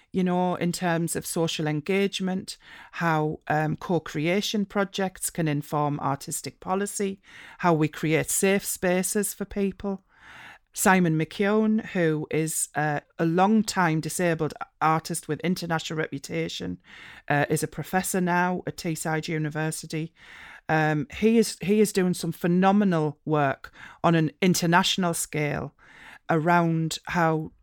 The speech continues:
disabled people have been represented in, in very modern art forms, you know, in dig-, in the digital world,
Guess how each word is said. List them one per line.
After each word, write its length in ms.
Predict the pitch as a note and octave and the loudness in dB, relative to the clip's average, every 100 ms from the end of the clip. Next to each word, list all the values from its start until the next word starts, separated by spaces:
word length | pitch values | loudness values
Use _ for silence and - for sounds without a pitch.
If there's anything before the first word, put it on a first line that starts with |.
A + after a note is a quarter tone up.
| - | -8
disabled 480 | - E3+ D#3+ D#3 - | -4 -2 -2 -4 -6
people 340 | E3 D3+ D3 | -6 -4 -6
have 140 | D3 | -4
been 220 | D#3+ D3+ D3 | -2 -2 -2
represented 800 | D3 D#3 D#3 D#3 D#3 D#3 D3+ - _ - - _ _ - | -4 -6 -4 -2 -4 -6 -8 -10 _ -20 -20 _ _ -2
in, 440 | E3+ E3 D#3+ E3 _ _ _ _ - | 0 0 0 -4 _ _ _ _ -2
in 100 | F3+ | 2
very 260 | A3 A3+ | 6 6
modern 380 | G#3 G3 F#3+ E3 | 6 4 4 2
art 260 | D#3 E3 - | 4 4 2
forms, 540 | - A3+ A#3 A#3 A3+ | 0 0 0 -2 -2
you 80 | A3 | -4
know, 120 | G#3 | -2
in 120 | F#3 E3+ | -2 -2
dig-, 240 | E3+ - | -2 -2
in 140 | F3 | -4
the 80 | E3+ | -2
digital 400 | E3+ G3 - F#3 | -2 -2 -2 -4
world, 400 | F#3+ F#3+ F#3+ F#3+ | -2 0 -2 -6